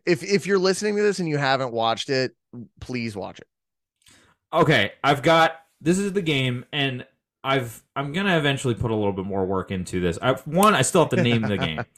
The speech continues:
Speaker 1: <laughs>
Speaker 2: I still have to name the
Speaker 1: Sure.
Speaker 2: game, but two, the initial idea for it was you either have to pick, uh, an actor from the movie that I,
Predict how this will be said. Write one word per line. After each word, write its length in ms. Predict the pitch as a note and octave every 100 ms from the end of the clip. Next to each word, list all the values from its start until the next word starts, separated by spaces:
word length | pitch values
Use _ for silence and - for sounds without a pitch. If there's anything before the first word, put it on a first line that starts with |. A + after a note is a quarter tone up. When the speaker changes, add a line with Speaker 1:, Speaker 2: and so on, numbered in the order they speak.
| -
Speaker 1:
<laughs> 260 | - - -
Speaker 2:
I 80 | C3+
still 160 | - C5
have 60 |
to 60 | A#3
name 220 | G3 F3+
the 60 | D#3+
Speaker 1:
Sure. 60 |
Speaker 2:
game, 140 | C#3+ C#3
but 120 | C#3
two, 400 | - G3 F3+ D3+ - _ _
the 220 | C#3 E3+ -
initial 800 | D#3+ E3+ A3 - A3 G#3+ G#3 -
idea 460 | C#3+ C#3+ A#2 C#3 C#3
for 500 | C3+ - C3 A#2+ A#2+ -
it 200 | A#2+ A2+
was 400 | A#2+ B2+ A#2+ A2+
you 120 | C#3
either 220 | C#3 C3
have 220 | A#2+ C3
to 80 | C3+
pick, 400 | - B2+ A2 - -
uh, 360 | B2 A#2 A2 -
an 140 | A2+ G#2+
actor 600 | B2+ D3+ - F3 E3+ E3+ -
from 220 | F3+ E3+
the 60 | E3+
movie 280 | E3+ E3+
that 180 | C#3+ C#3 -
I, 420 | B2 C3+ C3+